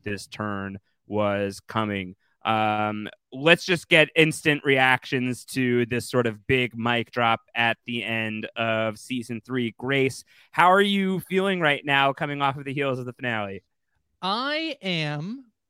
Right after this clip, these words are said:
Speaker 2: both so sad for somehow, somehow the show has me feeling sad for the three Roy children who I've said all season are <laughs> awful, awful people. And I'm also like, "Oh, go Tom. Oh,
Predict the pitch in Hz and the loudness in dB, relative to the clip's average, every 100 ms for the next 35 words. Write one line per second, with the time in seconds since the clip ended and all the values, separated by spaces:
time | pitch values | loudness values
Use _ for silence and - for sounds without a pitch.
0 | - 202 220 269 - _ _ _ _ - | 0 2 4 2 -4 _ _ _ _ -20
1 | - 202 226 262 277 - 202 160 156 151 | -8 -4 -4 -6 -10 -2 2 2 0 -4
2 | - 180 170 170 165 - - 277 220 170 | -6 -4 -2 -2 -4 -6 -2 0 0 0
3 | 139 - 285 220 190 160 - 180 143 135 | -2 0 2 4 2 0 -2 -2 -2 -6
4 | _ _ - 202 190 196 - 233 285 294 | _ _ 2 2 2 -2 -2 -4 -4 -6
5 | 269 247 226 165 147 - 156 151 - 190 | -4 0 2 2 -2 -6 -8 -8 -8 -4
6 | 233 226 208 202 185 160 170 226 226 - | -2 0 0 0 -4 -6 -6 -6 -4 -2
7 | 320 - 277 294 339 320 311 - 302 - | 0 2 0 2 -2 -2 -6 -10 -8 2
8 | 311 302 - 320 330 330 339 - 277 302 | 2 2 0 0 0 -2 -2 0 2 2
9 | - 339 - 339 - 311 196 - - - | 0 -2 2 2 4 4 2 0 -12 -10
10 | - 339 339 269 311 _ _ - 262 311 | 0 4 4 2 -4 _ _ 0 4 4
11 | 302 320 277 262 - _ - 320 285 - | 2 0 2 0 -6 _ -12 -10 -10 -14
12 | - 247 269 226 254 135 - 180 220 | -8 -8 -6 -8 -8 -12 -10 -6 -6